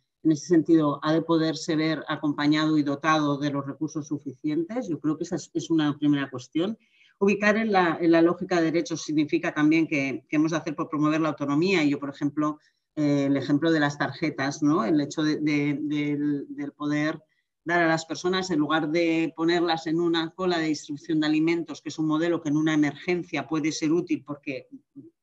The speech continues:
tienes que dar respuestas rápidas, el acompañarlas y el darles una tarjeta que es anonimizada, donde has cargado unos ingresos y ellos compran en un súper en el que quieren y compran también lo que ese día quieren cocinar, y si quieren cocinar pasta, compran pasta, y si no, compran lentejas.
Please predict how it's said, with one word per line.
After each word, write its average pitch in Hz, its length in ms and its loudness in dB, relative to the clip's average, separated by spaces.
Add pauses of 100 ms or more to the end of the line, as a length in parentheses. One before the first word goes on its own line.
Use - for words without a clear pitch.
(140)
tienes 165 300 0
que - 100 -6
dar 151 140 0
respuestas 147 480 -6
rápidas, 160 480 -4 (240)
el 165 100 0
acompañarlas 156 760 2
y 139 40 -6
el 147 140 -2
darles 170 340 -2
una 170 180 0
tarjeta 151 560 -6 (320)
que 202 80 -4
es 185 140 -10
anonimizada, 165 1040 2 (360)
donde 165 220 2
has 156 120 -4
cargado 175 400 0
unos 165 240 2
ingresos 165 480 0
y 170 40 4
ellos 170 240 -2
compran 208 420 -2
en 156 120 4
un 151 100 2
súper 180 340 -4
en 147 120 4
el 147 140 0
que 139 120 -6
quieren 185 320 2
y 143 80 2
compran 170 400 -2
también 147 480 0 (300)
lo 147 160 -4
que 156 80 -6
ese 165 140 -2
día 170 220 0
quieren 160 320 -2
cocinar, 156 500 -4
y 151 60 -10
si 143 100 -20
quieren 143 180 -10
cocinar 147 360 -6
pasta, 160 260 -12
compran 131 320 -14
pasta, 165 220 -12
y 131 40 -12
si - 100 -20
no, 127 120 -18
compran 139 320 -8
lentejas. 165 460 -10